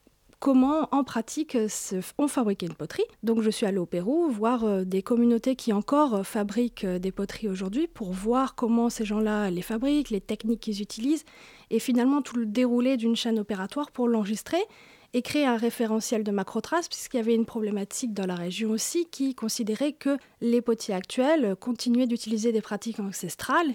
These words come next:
Et l'idée, c'était de démontrer aussi si finalement les sociétés anciennes dans ma région d'études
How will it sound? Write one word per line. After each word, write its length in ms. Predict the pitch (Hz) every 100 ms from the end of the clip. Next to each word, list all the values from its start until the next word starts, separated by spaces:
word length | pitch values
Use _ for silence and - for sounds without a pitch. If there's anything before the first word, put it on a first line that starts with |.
| -
Et 100 | 226
l'idée, 280 | 208 202 269
c'était 280 | 254 233 214
de 60 |
démontrer 480 | 190 214 202 - 285
aussi 340 | 240 - 294 339
si 160 | -
finalement 520 | 240 240 220 226 240
les 160 | 226 196
sociétés 420 | - 208 196 -
anciennes 400 | 196 196 240 226
dans 140 | 208 208
ma 140 | 208
région 280 | 185 185 185
d'études 360 | 175 180 285